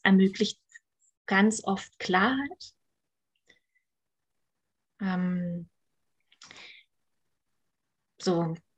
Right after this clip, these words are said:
in meiner Familie zum Beispiel kommen, kommen einzelne Familienmitglieder manchmal auf mich zu und sagen, „Oh, ich hab hier ein Thema, da bin ich nicht klar. Ich möchte irgendwie, ich möchte da was und ich weiß nicht so ganz genau, wie das gehen kann.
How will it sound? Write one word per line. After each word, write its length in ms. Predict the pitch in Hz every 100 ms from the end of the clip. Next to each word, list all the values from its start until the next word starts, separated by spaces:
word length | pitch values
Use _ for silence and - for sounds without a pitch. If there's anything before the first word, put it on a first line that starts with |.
| -
in 100 | 185
meiner 180 | 175 180
Familie 420 | 180 196 240 269
zum 160 | 254 240
Beispiel 380 | 247 - 254
kommen, 420 | 254 208 226 233 - _ _ _ _ _ _ -
kommen 260 | - 247
einzelne 640 | 240 196 208 240 226 226 226 -
Familienmitglieder 720 | 208 220 240 233 220 220 214
manchmal 460 | 214 254 269 254 233
auf 120 | -
mich 200 | 214 -
zu 160 | - 262
und 680 | 294 262 214 214 214 214 -
sagen, 340 | 202 202 220
„Oh, 160 | 220 233
ich 180 | 226 226
hab 140 | 233
hier 140 | 254
ein 100 | 226
Thema, 320 | 226 233 262 240
da 60 |
bin 100 | 214
ich 120 | 214 214
nicht 160 | -
klar. 420 | - 220 220 180 170
Ich 160 | - - -
möchte 560 | 190 240 - 254 247 - _ _ _ _ _ _ _ _ _
irgendwie, 680 | - 247 247 220 233 254 240 -
ich 140 | -
möchte 280 | 208 277 359
da 180 | 247 175 185
was 180 | 262 226
und 100 | 226
ich 140 | -
weiß 200 | 202 240
nicht 140 | 247 -
so 80 |
ganz 240 | 208 214 240
genau, 380 | 233 202 214 214
wie 80 |
das 180 | 214 214
gehen 220 | 208 226
kann. 220 | 233 160